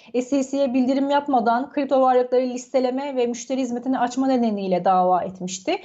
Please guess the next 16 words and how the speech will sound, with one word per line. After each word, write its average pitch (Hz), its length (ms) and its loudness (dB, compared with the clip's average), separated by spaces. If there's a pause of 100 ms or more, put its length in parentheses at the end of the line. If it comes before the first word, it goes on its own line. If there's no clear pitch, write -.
(380)
Ee, 226 400 2
burada 285 380 2
aslında 311 320 0
Coinbase'in 311 520 0
itirazı 294 540 0
vardı. 269 440 0 (220)
Biz 247 200 -4
zaten 294 360 0
en 269 200 -6
başından 269 300 -4
itibaren 254 520 0
halka 262 320 -4
açık 262 220 -8
şirket 262 380 -8
olduğumuz 254 440 0
için 254 340 -6